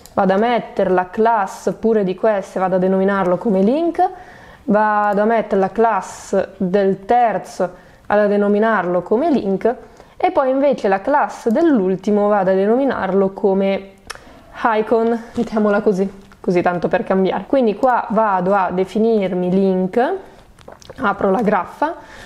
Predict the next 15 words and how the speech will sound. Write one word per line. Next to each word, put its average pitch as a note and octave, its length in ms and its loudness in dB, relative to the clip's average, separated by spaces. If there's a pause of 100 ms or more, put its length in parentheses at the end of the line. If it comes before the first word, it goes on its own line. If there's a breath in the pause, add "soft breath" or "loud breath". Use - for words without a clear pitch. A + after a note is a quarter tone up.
vado C4+ 180 0
a C#4+ 60 2
dirgli A#3 240 2
innanzitutto D4 1300 0
font A3+ 420 0
size, D4 880 0 (680 loud breath)
provo G#3 300 2
venti G#3+ 400 2
pixel B3+ 600 -2
a G#3 100 -6
vedere F#3+ 500 2
come F#3 560 0
esce F#3+ 340 -2
di F#3 120 2
grandezza, F#3 880 -2